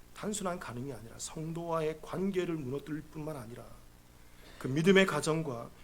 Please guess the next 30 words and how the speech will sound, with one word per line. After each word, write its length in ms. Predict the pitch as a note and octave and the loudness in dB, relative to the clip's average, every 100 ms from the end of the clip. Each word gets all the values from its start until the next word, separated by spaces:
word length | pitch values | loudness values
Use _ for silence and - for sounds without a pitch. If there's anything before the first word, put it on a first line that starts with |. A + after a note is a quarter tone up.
| - - | -18 -6
신앙 480 | - F#3 F#3 G#3 | 0 6 8 8
공동체를 720 | G3 E3+ E3 E3 E3+ E3 D3+ D3+ - | 6 2 2 0 0 0 0 -2 -2
깨뜨리는 600 | G3 F#3+ B3+ A#3 A3+ G#3 | -2 0 2 6 8 8
행위임을 680 | F3+ F3 E3+ E3 A3+ C#4 - - - - | 8 4 4 8 8 6 -2 -16 -14 -6
지적하고 640 | - F#3+ F#3+ - F3+ F#3 | -2 0 -2 -6 0 2
있는 200 | D3+ F#3 | 2 0
거예요. 220 | D#3 - - | -2 -10 0
그래서 280 | E3+ A3 G#3 | 8 10 10
여러분, 320 | F#3 F#3 - - - - | 8 6 2 -4 -16 4
이 80 | A#3 | 12
말씀 400 | A3 G3 G#3 F#3+ | 12 12 12 6
중간에, 580 | - D#3+ G3+ A3 C3+ - - - - - - | 8 12 12 12 8 0 -14 -20 -18 -20 6
이 60 | |
마태복음 760 | F3+ E3 A3+ G#3+ G#3 G#3 D3+ - - - A3 | 8 12 12 12 12 12 12 4 -10 -4 8
이 400 | A#3 G3 - - - | 10 10 8 -2 4
간음의 320 | E3 G#3 A3 | 10 12 12
하면서 200 | G3+ G#3 | 12 8
이 40 | |
중간에 380 | - E3 F#3 G3 | 2 8 10 12
이런 200 | G3+ A3+ | 12 10
얘기하는 280 | F#3 E3+ F#3 | 10 6 4
거죠. 260 | D#3+ D3 - - - | 2 2 0 -8 12
"만일 420 | E3+ G#3+ A#3+ D#3+ | 12 12 12 10
네 320 | F#3+ A#3 A3+ - | 10 10 8 12
오른 340 | B3+ D4 C#4 | 12 12 12
눈이 220 | B3+ B3 | 12 12
너로 220 | G#3 G3+ | 12 12
실족하게 600 | G3+ C#4+ G#3+ C4+ B3+ B3 | 12 10 2 4 6 8
되었거든 540 | A#3 A3 A3 A3 G#3+ - | 12 12 12 10 10 10
빼어버려라. 600 | D4 E4+ C#4 A#3+ A#3 | 12 12 12 12 12